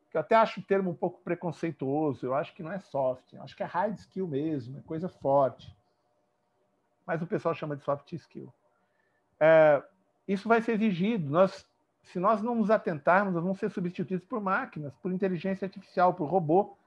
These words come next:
que estão super avançados. O que que faz o humano ser humano, né? Jung já di-, já dizia, "Domine todas as técnicas,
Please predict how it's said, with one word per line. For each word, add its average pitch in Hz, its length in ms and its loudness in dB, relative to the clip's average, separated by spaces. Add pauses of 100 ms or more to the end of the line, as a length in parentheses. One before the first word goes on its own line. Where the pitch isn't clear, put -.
(120)
que - 60 -12
estão 214 180 0
super 226 380 0
avançados. 135 560 -2 (580)
O - 80 -6
que 254 100 0
que 240 120 -2
faz 240 420 6
o 214 100 2
humano 185 380 6
ser 151 220 -4
humano, 123 400 -6
né? 190 260 2
Jung 175 320 2
já 180 140 4
di-, 143 300 -6
já 170 120 4
dizia, 139 480 0 (320)
"Domine 214 400 4
todas 214 240 4
as 190 220 6
técnicas, 226 840 2